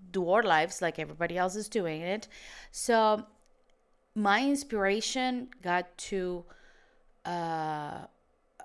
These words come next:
I don't know, maybe a second, third, fourth <laughs> place. Uh, so my work is actually not inspiring anymore. I'm just, I'm just working. And, um,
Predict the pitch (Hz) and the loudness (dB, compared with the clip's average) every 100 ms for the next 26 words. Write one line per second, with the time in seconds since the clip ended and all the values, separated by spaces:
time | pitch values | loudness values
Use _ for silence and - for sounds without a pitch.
0 | - 190 160 143 - 175 254 175 190 180 | -6 -6 -4 -8 -10 -14 -16 -10 -8 -6
1 | - 196 226 220 - 214 208 - - 220 | -4 -4 -4 -8 -6 -6 -8 -12 -10 -10
2 | - - 240 226 247 247 - 233 - - | -8 -2 2 6 6 4 0 -4 -4 0
3 | 190 190 185 - _ _ - 196 190 185 | 2 2 -2 -6 _ _ -6 -4 -4 -6
4 | 185 214 254 262 - 214 202 - 220 202 | -6 -4 -4 -6 -10 -8 -8 -8 -10 -10
5 | - - - - 190 190 - 208 190 - | -14 -20 -20 -8 -4 -4 -6 -8 -6 -8
6 | - - - 214 226 226 185 151 151 139 | -10 -18 -12 -8 -6 -6 -8 -8 -8 -8
7 | 175 - 165 170 175 - - - 156 160 | -10 -12 -12 -12 -14 -14 -18 -18 -16 -16
8 | - - 214 214 - - _ _ - - | -14 -8 -6 -8 -14 -16 _ _ -20 -20
9 | - - _ 190 202 208 208 196 196 190 | -20 -20 _ -4 -2 -2 -4 0 2 2
10 | 190 196 196 185 175 | 0 -6 -8 -10 -12